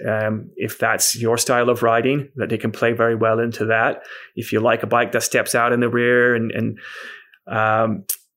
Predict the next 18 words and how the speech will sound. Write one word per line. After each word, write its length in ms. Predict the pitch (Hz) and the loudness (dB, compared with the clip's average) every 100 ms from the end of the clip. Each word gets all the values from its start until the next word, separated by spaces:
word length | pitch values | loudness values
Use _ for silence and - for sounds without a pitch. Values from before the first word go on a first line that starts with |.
| - | -8
it 300 | 110 - - | -8 -8 -6
just, 460 | - 113 - - - | -2 0 -2 -10 -14
it 180 | 127 | -6
just 320 | 120 113 - - | -4 -4 -6 -12
tempts 400 | - - 127 - | -4 0 0 0
you 220 | 127 127 120 | 2 2 0
to 100 | 117 | 0
get 260 | 117 113 | 0 0
a 40 | 107 | 0
little 200 | 120 120 | 0 0
goofier 480 | 123 120 127 123 | 0 0 2 4
on 120 | 123 123 | 4 2
the 60 | |
trail. 460 | 120 123 123 123 117 | 2 2 4 4 2
And, 240 | 120 98 - | 0 -4 -4
and 180 | 120 | -2
I 80 | 117 | -2
think 220 | 117 135 | 0 -2